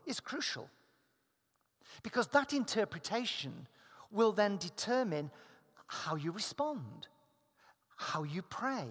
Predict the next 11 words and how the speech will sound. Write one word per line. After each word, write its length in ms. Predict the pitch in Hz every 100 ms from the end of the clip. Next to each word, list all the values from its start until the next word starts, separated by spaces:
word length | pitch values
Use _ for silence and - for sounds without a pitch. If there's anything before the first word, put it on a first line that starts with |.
| 110 - _ _ _ - -
how 160 | 214 208
you 160 | 185
help 560 | 143 226 285 185 - - - - - - -
or 360 | 180 175 175 - - -
give 140 | 185
support 840 | - - - - 269 123 - - - _ _ _ _ _ _ -
when 180 | 196
faced 500 | 196 - 208 208 -
with 260 | 175 170 165 - - -
somebody 720 | - 247 302 147 - 135 143 - _ _ _ _ -
like 260 | 165 190